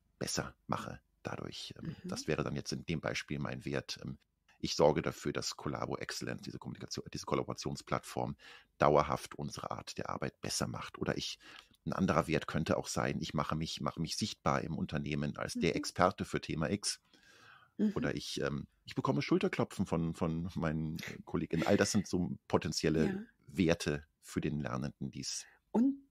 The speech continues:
Speaker 2: dass ich mich vielleicht auch dafür verantwortlich fühle, dass die Software weiterentwickelt
Speaker 1: Ja.
Speaker 2: werden kann. Und zwar dahingehend, wie wir alle denken, dass sie uns noch besser in unserer täglichen Arbeit unterstützen kann.
Speaker 1: Genau.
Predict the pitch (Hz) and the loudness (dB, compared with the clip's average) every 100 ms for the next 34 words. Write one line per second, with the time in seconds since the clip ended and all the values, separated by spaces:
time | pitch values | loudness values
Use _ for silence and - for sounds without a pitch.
0 | - - - 202 202 214 220 214 - 190 | -10 -10 -6 -4 -4 -4 -4 -6 -2 -2
1 | 214 226 - 202 208 190 - 185 208 220 | -2 -6 -6 -6 -6 -8 -4 -4 -4 -6
2 | - 208 - 208 208 185 - - 180 - | -6 -10 -4 -2 -2 -4 -8 -6 -2 0
3 | 175 - - 214 208 196 196 240 330 285 | -2 -8 -6 -4 -2 0 -2 0 -2 -2
4 | 170 - - 165 143 156 151 170 165 - | -4 -8 -4 -2 0 -2 -2 -4 -4 -4
5 | 170 160 - 170 - 175 175 175 175 196 | -2 -2 -2 0 0 0 0 0 0 0
6 | 214 214 190 190 190 185 170 170 170 - | 0 -2 0 0 0 0 -2 0 -2 -2
7 | 208 269 196 269 - - _ 175 202 247 | 2 2 2 -2 -6 -20 _ 4 6 4
8 | 196 202 190 - 202 190 - 185 196 262 | 2 0 0 0 2 0 2 4 2 2
9 | - 196 220 226 220 208 208 185 190 - | 0 0 2 -2 -4 -4 -2 -2 -4 -6
10 | 202 208 - 208 190 190 - 180 165 - | -6 -6 -4 -4 -4 -4 -4 -4 -6 -6
11 | 320 - 175 - 151 - - | 0 0 0 -4 -6 -6 -8